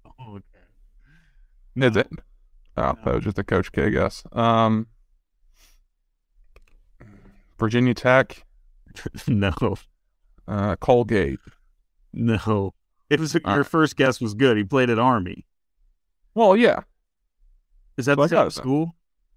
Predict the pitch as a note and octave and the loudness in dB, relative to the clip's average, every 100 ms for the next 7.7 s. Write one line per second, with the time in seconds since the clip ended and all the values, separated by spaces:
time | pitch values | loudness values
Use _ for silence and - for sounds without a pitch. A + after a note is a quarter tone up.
0 | - D3+ A2+ _ C3 A#2+ C#3 A#2+ C3 C3+ | 0 0 0 _ -4 2 4 6 6 4
1 | B2 A2 A#2+ A2 A#2 - _ _ _ _ | 2 -2 -4 -2 -4 -8 _ _ _ _
2 | _ _ _ _ - - B2 A2 G2 A2+ | _ _ _ _ -10 -4 2 2 4 0
3 | - A2 A#2 A2 A2 G#2+ - A2 A2 A2 | 0 -4 0 2 2 0 0 0 2 0
4 | A2 - A2+ - - A2 A2 G#2+ G#2 G#2+ | -2 -6 -8 -8 -2 0 0 0 2 2
5 | G#2 A2 - A2 A2 A2+ A2 - A#2 A#2 | 2 0 -2 -4 -2 -2 -2 -4 -2 0
6 | A2+ A2+ - _ _ _ _ _ _ _ | 0 0 -6 _ _ _ _ _ _ _
7 | - - - C#2 C2 C3 | -20 -20 -12 -8 -4 -2